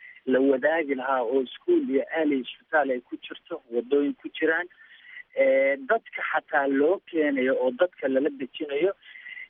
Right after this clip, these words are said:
iyo dadka kale hore ee, ee, barakacayaasha u ahaa ay la wadaagi karaan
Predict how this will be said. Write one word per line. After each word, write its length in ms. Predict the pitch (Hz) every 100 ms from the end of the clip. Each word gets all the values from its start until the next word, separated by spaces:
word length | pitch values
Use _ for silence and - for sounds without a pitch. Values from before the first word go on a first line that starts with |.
| _
iyo 360 | - 151 330 240 311
dadka 320 | 240 - 202
kale 240 | 170 170 170 143
hore 180 | 160 214
ee, 200 | 170 165
ee, 400 | 151 143 143 135
barakacayaasha 760 | 127 139 - 127 143 170 160 165
u 160 | 143
ahaa 220 | 135 147 127
ay 180 | 131 135
la 160 | 151
wadaagi 480 | 190 175 143 147 143
karaan 340 | - 143 156